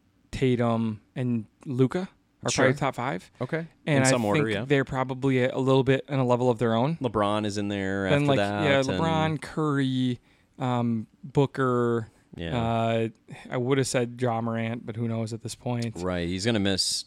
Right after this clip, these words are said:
Speaker 2: t-, almost thirty games, something like that, which is kinda good news for us.
Speaker 1: Uh, Durant, possibly, if he can possibly stay healthy. You know, like, there are other guys that are kind of in the mix, but I think that that's the group that Ant is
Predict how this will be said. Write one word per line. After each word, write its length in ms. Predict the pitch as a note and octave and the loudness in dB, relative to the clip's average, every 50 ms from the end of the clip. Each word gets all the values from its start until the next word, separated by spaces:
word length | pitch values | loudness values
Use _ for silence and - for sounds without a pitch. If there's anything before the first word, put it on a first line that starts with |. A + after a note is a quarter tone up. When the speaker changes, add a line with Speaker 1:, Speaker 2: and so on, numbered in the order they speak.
| _ | _
Speaker 2:
t-, 160 | - - - - _ | -12 -12 -12 -10 _
almost 400 | - G2 G2 F#2+ F#2 - - - | -6 -6 -4 -4 -4 -4 -6 -4
thirty 300 | - F2+ F2+ F2+ F2+ F2+ | -4 -4 -4 -2 -4 -6
games, 600 | E2 E2+ D#2+ D#2+ E2 F2 F2+ F#2 G2+ G2+ G2+ G2 | -4 -2 -2 -2 -2 -2 -4 -4 -4 -6 -6 -6
something 180 | - - - - | -8 -8 -6 -8
like 140 | G#2 G2+ _ | -8 -6 _
that, 260 | - G#2 G#2 G#2 F2 | -6 -4 -4 -2 -4
which 180 | F2 - - | -4 -4 -6
is 140 | F#2+ E2+ - | -6 -6 -8
kinda 280 | - - - F#2+ F2+ F#2+ | -10 -10 -10 -6 -6 -4
good 140 | F#2 F#2 E2+ | -4 -4 -4
news 180 | F#2 F2+ E2+ | -4 -6 -6
for 200 | - - F#2 F2+ | -6 -6 -4 -4
us. 340 | F2 F2 F2 - - - - _ _ _ - - - | -2 -4 -4 -6 -8 -12 -12 _ _ _ -20 -16 -6
Speaker 1:
Uh, 200 | - D3+ C3+ B2+ | -4 0 0 0
Durant, 680 | B2 A#2+ C#3 C3+ C3 C#3+ C#3 C#3 C#3 C#3 C3 - - _ | 0 2 2 2 4 4 4 4 2 2 0 -2 -10 _
possibly, 680 | - - B2+ B2 B2 A#2+ - - A2+ A#2 B2 B2 A#2+ A#2+ | -8 -4 -2 0 0 -2 -2 -6 -6 -2 0 2 2 2
if 80 | A#2 - | 0 0
he 180 | - B2 A2+ | -2 -4 -4
can 260 | A2 - B2 A#2+ A#2+ | -4 -4 -4 -4 -2
possibly 460 | G#2+ - - B2 A#2 A#2 - - B2+ A#2+ | -4 -4 -4 -2 -2 -2 -2 0 -2 -2
stay 200 | - - A#2+ A2 | 0 -2 -4 -2
healthy. 600 | A2 A2+ A2+ A2+ - - A#2+ A#2 A#2 A#2 A2 - - - - - | 0 -2 -2 -2 0 0 0 2 2 2 0 -2 -6 -20 -16 0
You 80 | - G3+ | 4 4
know, 60 | G#3 | 4
like, 100 | G3+ G3+ | 4 4
there 140 | G3+ G#3 F3+ | 2 0 0
are 120 | E3+ F3 | 2 2
other 160 | F#3+ F#3+ F3+ D3+ | 2 2 2 0
guys 280 | C#3+ C#3 C3+ C#3 B2+ | 0 0 -2 -2 -2
that 100 | B2+ C3+ | -2 -2
are 140 | B2 A#2+ A#2 | -2 -2 -4
kind 180 | - - C3+ B2+ | -4 -2 -2 0
of 60 | B2+ | 0
in 80 | B2 | 0
the 60 | B2 A#2 | 0 0
mix, 200 | A2+ A2 - - | -2 -2 -4 -2
but 100 | - B2+ | -2 -2
I 60 | A#2 | 0
think 160 | C#3 D3 B2+ | -2 -4 0
that 260 | - C3 A#2+ - C3 | 0 0 0 0 0
that's 280 | C3+ B2 B2 A#2+ - - | 0 0 0 -2 -4 -6
the 80 | C3+ | -8
group 260 | B2+ A#2+ B2 A#2+ A#2 - | -6 -4 -4 -4 -2 -2
that 220 | B2 G#2+ G#2+ - _ _ | -2 -2 -2 -4 _ _
Ant 300 | C#3+ C3 B2+ B2 A#2 - | -4 -2 -2 -2 -2 -2
is 260 | A#2+ A#2 - - - | -4 -4 -4 -6 -8